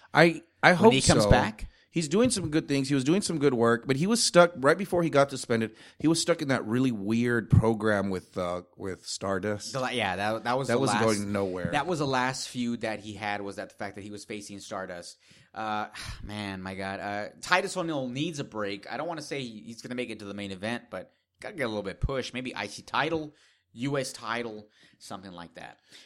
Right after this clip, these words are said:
Speaker 2: Uh, coming up next, next news story of the week. There is a former W W E superstar who is filing a lawsuit against W W E over W W E Network and Netflix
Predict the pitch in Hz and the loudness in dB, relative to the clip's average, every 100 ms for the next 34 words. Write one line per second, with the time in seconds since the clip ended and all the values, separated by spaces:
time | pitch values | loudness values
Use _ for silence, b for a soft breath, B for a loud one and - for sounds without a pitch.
0 | b b b - 120 120 - 233 208 190 | b b b -8 -6 -2 -2 -2 -4 -2
1 | 170 - 156 170 - 151 160 180 - - | -4 -6 -4 -4 -4 -6 -4 -4 -6 -6
2 | 147 135 123 - 262 180 - 120 117 104 | -6 -6 -8 -2 0 0 -4 -6 -8 -8
3 | 95 127 156 - - - 135 139 135 127 | -8 -8 -8 -12 -16 -10 -8 -8 -8 -8
4 | 117 107 101 101 165 220 254 117 92 80 | -8 -8 -12 -14 -14 -12 -10 -10 -10 -10
5 | 101 120 117 113 107 101 95 170 214 - | -10 -8 -6 -6 -8 -8 -10 -12 -14 -10
6 | 107 110 127 - - - - 127 190 240 | -8 -4 -4 -6 -10 -16 -10 -6 -4 -4
7 | 175 117 104 117 214 - 113 101 - - | -4 -4 -4 -6 -6 -6 -6 -8 -12 -16
8 | _ _ _ - 113 135 247 - - 143 | _ _ _ -12 -10 -2 -2 -2 -2 -2
9 | 120 113 107 98 98 98 104 - 294 175 | -2 -4 -6 -6 -10 -8 -2 0 2 2
10 | 135 117 107 - _ _ _ _ 135 135 | 0 0 -6 -20 _ _ _ _ -8 -6
11 | 170 143 131 135 127 117 123 117 110 - | -6 -4 -4 -6 -4 -4 -6 -6 -8 -6
12 | 113 104 139 - - 135 127 - | -6 -6 -8 -8 -10 -10 -8 -12